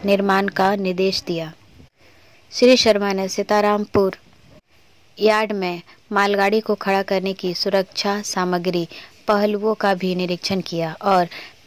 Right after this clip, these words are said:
पाया कि मालगाड़ियों को लोहे के उपकरणों और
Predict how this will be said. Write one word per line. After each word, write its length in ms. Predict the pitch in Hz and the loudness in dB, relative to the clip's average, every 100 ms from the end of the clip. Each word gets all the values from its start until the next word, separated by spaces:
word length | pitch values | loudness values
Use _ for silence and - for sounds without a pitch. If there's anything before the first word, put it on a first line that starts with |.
| - | -2
पाया 300 | 196 196 196 | 0 0 -2
कि 360 | - 180 170 - - - 202 | -4 -4 -4 -8 -20 -6 0
मालगाड़ियों 640 | 190 202 196 196 196 220 | 2 2 2 2 2 0
को 280 | - 185 180 | 0 0 2
लोहे 380 | 185 196 202 220 | 0 0 2 0
के 280 | - 185 - | 0 -4 -2
उपकरणों 540 | 208 196 208 196 202 214 | -4 0 0 2 0 -4
और 360 | 190 190 180 | 0 2 2